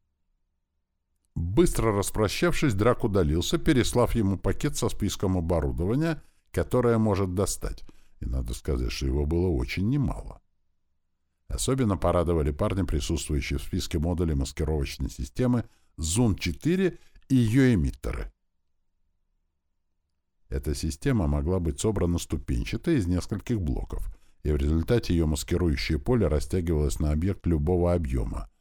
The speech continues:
в отличие от Р Х Ш пять, что стояло на массе. Имеющееся устройство могло работать только само. Маскировка, конечно, хорошая, но на небольшие объекты типа корвета, не более.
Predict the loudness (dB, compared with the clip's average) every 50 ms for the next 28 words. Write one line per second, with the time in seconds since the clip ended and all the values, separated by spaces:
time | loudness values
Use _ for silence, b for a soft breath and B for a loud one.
0 | _ _ _ _ _ _ -10 -6 -6 -4 -2 -2 -2 -2 -2 -2 -2 -2 -2 -2
1 | -2 -2 -4 -4 -2 -4 -4 -4 -4 -2 -2 -2 -4 -6 -6 -4 -4 -4 -2 -4
2 | -4 b b b b b b b b b b b -10 -8 -8 -8 -4 -2 -2 -2
3 | 0 -2 -2 -2 -2 -2 0 0 0 -2 -2 -4 -6 -8 -10 -12 -18 -20 -20 -20
4 | _ _ _ _ _ _ _ _ _ _ _ _ 2 4 4 6 6 6 4 4
5 | 4 4 2 2 2 2 2 2 2 2 2 2 2 2 2 2 2 4 4 4
6 | 4 6 6 6 4 4 2 0 -2 -6 -4 0 0 0 0 0 -2 -2 -2 0
7 | 0 0 0 0 0 -2 -4 -6 -6 -10 -16 -20 -16 -10 -8 -6 -6 -4 -4 -2
8 | -2 -2 -2 -4 -6 -6 -4 -2 0 0 -2 -2 -4 -6 -2 0 0 2 2 2
9 | 0 0 -2 -4 -4 -6 b b b b b b -2 2 4 6 6 6 6 6
10 | 6 6 6 6 6 6 4 4 4 4 6 6 6 6 6 4 2 2 0 -2
11 | -4 -4 -4 -2 -2 -2 0 2 2 2 2 0 0 -2 -4 -2 0 0 2 2
12 | 0 0 -2 -2 -6 -8 -12